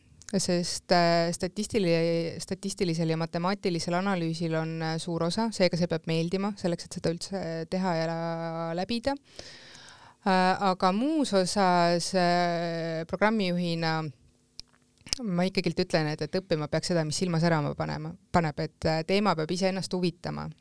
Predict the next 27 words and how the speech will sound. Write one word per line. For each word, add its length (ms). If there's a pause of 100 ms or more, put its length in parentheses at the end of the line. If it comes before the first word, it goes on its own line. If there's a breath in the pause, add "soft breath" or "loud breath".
ja 840
endal 340
ikkagi 400
peab 420
olema 380
visioon 400
enda 580 (520 soft breath)
paigutuvusesse, 960
sel-, 240
sellesse 340
valdkonda, 680
et, 160
et 80
kui 140
see 120
teema 300
ikkagi 240 (140)
ei 100
huvita, 720 (760 soft breath)
siis 160
vaatamata 480
sellele, 380
et, 100
et, 160
äh, 300 (260)
milliseid 540 (180)
töökohti, 580